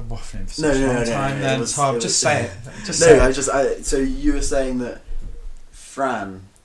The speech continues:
Speaker 2: um, was an expert by experience, or did she
Speaker 1: Yeah,
Speaker 2: say
Speaker 1: she would describe herself as an expert
Speaker 2: And
Speaker 1: by
Speaker 2: did she
Speaker 1: experience,
Speaker 2: say
Speaker 1: but
Speaker 2: that
Speaker 1: has
Speaker 2: you
Speaker 1: no
Speaker 2: were?
Speaker 1: qualification.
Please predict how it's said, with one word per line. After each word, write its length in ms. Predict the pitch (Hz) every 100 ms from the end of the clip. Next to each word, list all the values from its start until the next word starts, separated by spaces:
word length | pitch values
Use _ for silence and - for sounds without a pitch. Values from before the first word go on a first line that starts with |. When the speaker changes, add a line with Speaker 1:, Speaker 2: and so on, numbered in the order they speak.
| - - - - - - -
Speaker 2:
um, 500 | 107 104 101 98 82 - 110
was 360 | 107 92 - -
an 140 | 104
expert 380 | 95 - 104 -
by 140 | 95
experience, 540 | 92 - 95 87 80 -
or 140 | 110
did 80 | 107
she 60 | 139
Speaker 1:
Yeah, 160 | 156 -
Speaker 2:
say 0 |
Speaker 1:
she 200 | 110 180
would 80 | 175
describe 340 | 143 - 135 120
herself 340 | 113 117 113
as 80 | 107
an 60 | 101
expert 300 | 98 - 101 -
Speaker 2:
And 140 | 113
Speaker 1:
by 100 | 120
Speaker 2:
did 100 | 107
she 80 | 123
Speaker 1:
experience, 260 | 110 120 120
Speaker 2:
say 40 |
Speaker 1:
but 60 | 107
Speaker 2:
that 60 |
Speaker 1:
has 120 | 139 131
Speaker 2:
you 60 |
Speaker 1:
no 60 | 117
Speaker 2:
were? 60 | -
Speaker 1:
qualification. 800 | 123 117 - 107 104 113 82